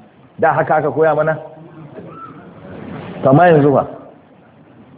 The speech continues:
Ka dubi fa yadda mutane suka zama yanzu. Duk wanda ya girman nan ya san da gidansu. Idan aka yi baƙo kawai sai da ɗauko gidauniyar kura kawai a zo a ji. Ba mai tambaya a kawo ruwa a girki, a kawo abin da za a girki a girki. Sannan kuma ma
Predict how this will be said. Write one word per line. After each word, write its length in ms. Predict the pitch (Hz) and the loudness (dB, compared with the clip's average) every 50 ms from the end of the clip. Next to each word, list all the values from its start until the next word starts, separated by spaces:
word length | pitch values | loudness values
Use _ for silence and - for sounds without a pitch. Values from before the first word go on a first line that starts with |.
| - - - - - - - 151 147 | -20 -20 -20 -20 -18 -16 -10 -4 -2
Ka 60 | 123 | 2
dubi 240 | 107 139 139 147 143 | 4 6 6 6 6
fa 60 | 156 165 | 6 6
yadda 160 | 160 151 143 | 6 4 4
mutane 340 | 135 131 131 117 110 110 107 | 4 4 4 4 4 2 0
suka 160 | - 104 113 | 0 0 0
zama 200 | 101 98 95 95 | 2 2 2 0
yanzu. 180 | 90 82 76 76 - - - - - | -2 -2 -4 -8 -12 -16 -20 -4 -2
Duk 180 | 143 143 139 139 | 0 2 4 4
wanda 280 | 147 147 147 131 120 123 | 4 4 2 2 2 2
ya 60 | 120 | 2
girman 420 | 110 107 113 107 110 113 110 107 | 2 0 0 0 2 2 2 0
nan 140 | 104 101 98 | 0 -2 -2
ya 200 | 98 98 98 101 - | 0 -2 -2 -2 -2
san 180 | 110 104 101 | -4 -4 -2
da 160 | 98 110 104 95 | 0 0 0 0
gidansu. 480 | 85 92 90 95 95 92 - - - - - - - - - - - | 0 0 0 0 -2 -2 -6 -10 -14 -16 -18 -20 -20 -20 -20 -10 -6
Idan 200 | 95 95 113 120 117 | -2 0 2 2 2
aka 160 | 123 - - 120 | 2 2 2 2
yi 60 | 104 | 4
baƙo 300 | 92 92 87 82 104 101 - | 4 2 2 2 0 -2 0
kawai 200 | - 123 90 90 | 0 0 0 2
sai 80 | 113 107 | 2 2
da 120 | 113 107 | 2 2
ɗauko 300 | 92 104 98 98 110 104 | 2 0 0 0 0 0
gidauniyar 400 | 98 98 95 95 95 92 87 82 80 | 0 0 0 0 0 0 0 -2 -2
kura 200 | - 92 95 90 | 0 0 -2 -2
kawai 220 | - - 120 - 95 | 0 -2 -2 -2 -2
a 60 | 90 | -2
zo 80 | 95 90 | 0 -2
a 120 | 80 80 | -2 -2
ji. 140 | 76 78 - - - - - - | -4 -8 -12 -16 -18 -14 -2 2
Ba 140 | 123 120 107 | 2 2 2
mai 200 | 87 104 104 98 | 2 0 -2 -2
tambaya 420 | - - 98 95 95 104 110 104 82 92 | -2 -4 -4 -2 0 0 0 0 0 -2
a 60 | 87 | -2
kawo 320 | - 107 107 110 110 117 | 0 2 2 4 4 4
ruwa 200 | 113 113 113 113 | 4 4 4 4
a 80 | 101 107 | 2 0
girki, 380 | 85 85 92 87 85 - 92 80 | -2 -4 -6 -6 -6 -6 -6 -4
a 80 | 80 | -4
kawo 320 | 87 - 110 110 120 123 117 | -2 0 2 4 4 4 2
abin 200 | 113 113 117 113 | 2 0 0 0
da 80 | 107 98 | 0 2
za 80 | 107 | 2
a 80 | 101 98 | 2 2
girki 260 | 87 98 98 95 - 104 | 0 -2 -4 -2 -2 -4
a 80 | 90 | -2
girki. 360 | 82 82 95 90 - - - - - - - - - - - - | -2 -4 -4 -6 -6 -10 -14 -16 -18 -20 -20 -20 -20 -20 -4 0
Sannan 340 | 127 117 120 123 127 135 123 | 2 2 4 4 2 2 0
kuma 240 | 123 135 135 135 135 139 | 0 0 0 0 2 2
ma 220 | 139 135 131 | 2 2 2